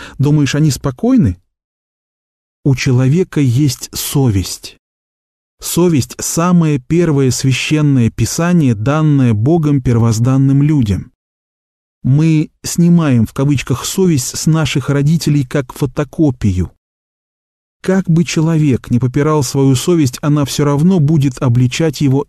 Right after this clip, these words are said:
изнутри. Поэтому и говорят: "Его червь точит". Ведь нет ничего слаще,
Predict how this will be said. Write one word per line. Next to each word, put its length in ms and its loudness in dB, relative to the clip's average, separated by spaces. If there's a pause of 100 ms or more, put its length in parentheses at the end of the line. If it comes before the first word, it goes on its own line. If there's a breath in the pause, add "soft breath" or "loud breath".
изнутри. 720 0 (1120 loud breath)
Поэтому 460 0
и 60 2
говорят: 580 -2 (340)
"Его 640 2 (140)
червь 600 -2
точит". 600 -4 (1120)
Ведь 300 -2
нет 320 2
ничего 640 2
слаще, 800 -4